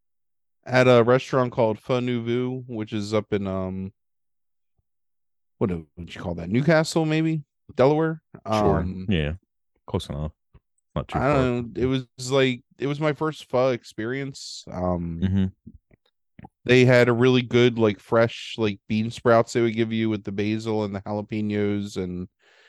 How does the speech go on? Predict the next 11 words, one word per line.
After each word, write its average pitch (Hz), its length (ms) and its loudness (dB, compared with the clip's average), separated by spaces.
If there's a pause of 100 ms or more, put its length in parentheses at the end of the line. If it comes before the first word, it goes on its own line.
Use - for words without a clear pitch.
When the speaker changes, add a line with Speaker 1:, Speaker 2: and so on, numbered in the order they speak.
(200)
Speaker 1:
they 131 100 6
were 131 120 8
plentiful 127 580 2
with, 117 140 2
like, 107 220 2
the, 98 480 0
um, 92 440 -6 (640)
the 110 80 -2
fresh 131 340 0
ingredients 120 760 -2
and 87 360 -6